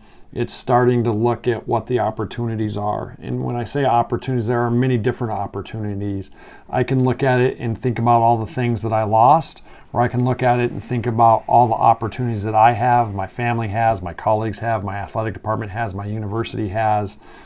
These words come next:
uh, f-, for the good of people. And so what are the opportunities that are there? And in some ways,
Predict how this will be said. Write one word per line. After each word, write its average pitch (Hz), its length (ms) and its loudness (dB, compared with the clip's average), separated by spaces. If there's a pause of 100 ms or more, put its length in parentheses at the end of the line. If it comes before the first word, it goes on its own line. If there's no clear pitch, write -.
(140)
uh, - 140 -10 (1500)
f-, - 220 -16
for - 260 0
the 117 80 4
good 131 160 4
of 127 120 0
people. - 360 0 (320)
And 101 140 -6
so - 100 -4
what 123 220 2
are 147 40 4
the 143 120 6
opportunities 120 1040 4
that 110 400 -6
are 110 160 -2
there? 101 400 -6 (340)
And 117 180 -4
in 120 220 2
some 143 300 2
ways, 120 640 4